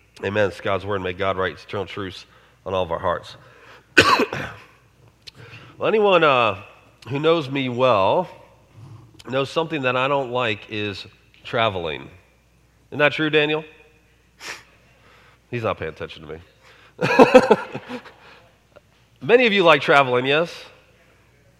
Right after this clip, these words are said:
So weird. Me, if it's over a thirty-minute drive, I'm not trying to do it, okay, if I can help it. Traveling great distances is something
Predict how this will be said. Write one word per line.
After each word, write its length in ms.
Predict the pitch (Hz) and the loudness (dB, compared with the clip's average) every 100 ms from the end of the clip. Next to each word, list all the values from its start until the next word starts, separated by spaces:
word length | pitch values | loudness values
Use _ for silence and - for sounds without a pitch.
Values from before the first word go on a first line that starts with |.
| _ _ | _ _
So 220 | - 160 | -8 -6
weird. 440 | 151 143 151 120 - - _ _ _ - - - - - _ - | -6 -8 -10 -12 -16 -20 _ _ _ -20 -20 -20 -20 -20 _ -10
Me, 640 | 135 214 269 277 277 - - - - | 0 4 4 2 -2 -14 -20 -20 -8
if 120 | - 226 | -2 0
it's 180 | 277 | 4
over 360 | 254 247 233 226 | 6 8 8 6
a 60 | 202 | 6
thirty-minute 520 | 220 220 214 208 170 | 2 2 2 0 2
drive, 460 | 185 185 190 185 - - - - _ - _ _ _ _ _ - | 2 4 4 0 -8 -20 -20 -20 _ -20 _ _ _ _ _ -6
I'm 120 | 170 | 2
not 160 | 196 180 | 4 4
trying 280 | 175 143 | 2 2
to 60 | 120 | 0
do 160 | 113 85 | -2 -2
it, 120 | 73 | -4
okay, 340 | 98 117 120 | -2 0 0
if 80 | 110 | 0
I 80 | 117 | -2
can 120 | 104 | -2
help 240 | 110 101 - | 0 -2 -2
it. 120 | 73 - - - - _ _ _ _ _ _ - | -10 -12 -18 -18 -20 _ _ _ _ _ _ -2
Traveling 340 | 196 220 208 | 4 6 6
great 220 | 190 190 175 | 4 2 2
distances 500 | 165 156 139 151 135 | -4 -6 -8 -6 -6
is 120 | 113 | -4
something 420 | 147 135 139 | -4 -2 -4